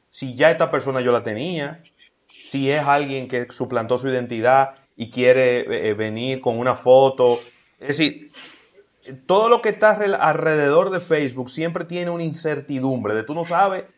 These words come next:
si es un delincuente que quiere sacarte dinero o si es algo que, que, que, eh, si, te da como miedo. Yo cu-, cada vez que entro en Facebook para ver los cumpleaños de la gente, que es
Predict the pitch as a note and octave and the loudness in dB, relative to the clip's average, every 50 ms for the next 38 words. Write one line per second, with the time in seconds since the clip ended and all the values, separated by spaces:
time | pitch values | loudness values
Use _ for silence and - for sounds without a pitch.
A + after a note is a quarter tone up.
0 | _ _ _ _ - - E3+ E3 F#3 F#3+ F3+ F#3 F3 E3 D3 - - D#3+ G3+ A3 | _ _ _ _ -2 0 2 2 2 0 0 0 0 -2 -4 -4 -2 -2 -2 -2
1 | G#3+ G3+ E3 D3+ C3+ D3 D3+ D3+ C#3+ D3+ C#3+ B2+ C#3 C3 B2+ C3 B2 A#2 G#2+ G2+ | -4 -6 -8 -8 -6 -6 -6 -6 -4 -4 -2 -2 -2 -2 -2 -4 -6 -6 -8 -8
2 | F#2 F2 E2+ F2 E2+ - - A2+ A#2 A2+ A#2 C3+ C3 B2+ C3+ D#3 E3 E3 E3 - | -8 -8 -8 -10 -10 -6 -4 -4 -4 -4 -4 -4 -2 0 2 2 2 2 0 -6
3 | - _ _ _ _ _ _ _ - B2 C#3+ D#3 F3 F3 E3 D#3 E3 E3 E3 D#3 | -16 _ _ _ _ _ _ _ 2 4 4 6 4 2 0 2 4 4 4 2
4 | D#3+ D#3+ C#3+ C3+ C3 B2+ B2 B2 B2 A#2+ A2+ - - - B2+ A#2+ - - - A#2+ | 0 0 0 2 2 2 0 0 0 -2 -4 -6 -6 -6 -6 -6 -6 -6 -6 -6
5 | A2+ A2+ G#2+ G#2 G#2 - _ _ _ _ _ _ _ _ _ _ _ _ _ _ | -4 -4 -6 -6 -8 -12 _ _ _ _ _ _ _ _ _ _ _ _ _ _
6 | _ - - - - D#3+ - - - _ _ _ _ _ _ - E3+ E3+ F#3 G3 | _ -16 -14 -12 -12 -12 -12 -14 -20 _ _ _ _ _ _ 2 6 6 6 6
7 | A3+ A3 G#3+ G#3 F#3 F3+ F#3 G3 F#3+ F3+ D#3 B2 G#2+ A2+ D3 F3+ F3 F3+ D3 E3+ | 4 4 4 4 2 2 2 2 4 4 4 2 2 0 -2 0 0 0 2 4
8 | F#3 F#3+ G3+ G3+ G#3 G3 F#3+ F#3 G3+ G#3 E3 F3 F#3 G3 G3 F3+ F3 E3 E3 E3 | 4 4 4 2 0 -2 0 0 0 -2 0 -2 0 2 2 0 0 2 4 4
9 | D3+ D3+ D#3 E3+ F3+ E3+ F3 D#3+ - D#3+ D3 C#3+ D#3 F3 F3+ E3+ E3 D#3 D3 C3+ | 4 4 2 0 -2 -2 -6 -6 -4 -2 0 0 0 0 -2 -4 -2 -2 0 0
10 | B2 C3+ D#3+ E3+ D#3+ C#3+ C3+ C#3 | -2 -2 -4 -6 -6 -6 -6 -6